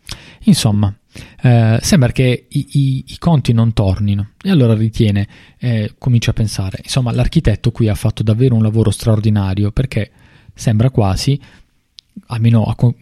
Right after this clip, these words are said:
guardando dall'esterno, che lo spazio per trovare, per avere una stanza in più non ci sia. Qualche pagina più avanti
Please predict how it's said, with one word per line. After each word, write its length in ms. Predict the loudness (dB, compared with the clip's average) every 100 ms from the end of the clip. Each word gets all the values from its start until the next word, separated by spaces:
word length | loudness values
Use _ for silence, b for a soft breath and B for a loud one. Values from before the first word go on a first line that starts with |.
| -8 -6
guardando 560 | 0 2 2 2 2 2
dall'esterno, 760 | 2 2 0 0 0 2 0
che 120 | 2
lo 80 | 0
spazio 380 | 0 -2 0 0
per 140 | 0
trovare, 420 | 2 2 2 2
per 140 | 0 0
avere 200 | 2 4
una 140 | 2
stanza 360 | 2 -2 2 2
in 100 | 2
più 200 | 2 0 -2 _ _ _ _ _ _ _ _ _ -18 -2
non 200 | 2 2
ci 160 | 4 2
sia. 280 | 2 0 -2 _ _ B B B B B B B
Qualche 260 | -8 -4 0
pagina 380 | 2 4 2
più 120 | 2 0
avanti 560 | 2 0 -2 -2 -4